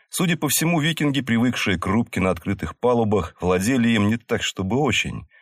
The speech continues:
Костоправ орудовал увесистой связкой с ключами, как кистенем, калеча и сбивая с ног орущих противников. Виктор и Василь прикрывали лекаря с флангов.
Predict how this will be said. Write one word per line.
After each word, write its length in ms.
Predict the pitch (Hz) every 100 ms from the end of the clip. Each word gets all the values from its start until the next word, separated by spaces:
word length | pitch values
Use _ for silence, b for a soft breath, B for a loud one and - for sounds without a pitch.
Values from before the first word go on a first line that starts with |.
| b b b -
Костоправ 640 | 85 - 92 107 110 -
орудовал 460 | 98 117 104 101
увесистой 520 | 98 95 113 98 - 90
связкой 460 | - 95 87 -
с 60 | 80
ключами, 680 | - 76 - 113 104 90 80 B
как 180 | - 98 87
кистенем, 720 | - 92 - 87 92 98 82 B B
калеча 560 | - 82 95 127 - 113
и 60 |
сбивая 580 | 101 90 101 107 110 104
с 140 | 95
ног 280 | - 101 92
орущих 500 | 87 85 85 - -
противников. 800 | - 82 - 87 80 76 64 - b b b _
Виктор 380 | 98 151 - 131
и 20 |
Василь 420 | 120 120 - 139
прикрывали 640 | 123 87 - 87 87 104 101
лекаря 380 | 85 85 82
с 80 | 78
флангов. 640 | - 76 76 69 - -